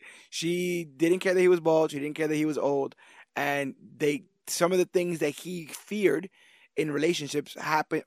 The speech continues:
went right with that one. And so he equated that to being the perfect equation then.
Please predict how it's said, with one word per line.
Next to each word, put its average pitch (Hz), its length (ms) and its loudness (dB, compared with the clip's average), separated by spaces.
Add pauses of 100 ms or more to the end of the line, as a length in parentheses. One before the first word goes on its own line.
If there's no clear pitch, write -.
went 165 280 2
right 151 540 -2 (320)
with - 180 -6
that 156 220 0
one. 127 240 -10 (240)
And 143 160 -10
so 143 160 -6
he 139 180 -8
equated 151 540 -2
that 156 260 -2
to 147 120 -12
being 139 260 -8
the 123 60 -12
perfect 127 440 -10
equation 185 460 -6
then. 76 140 -20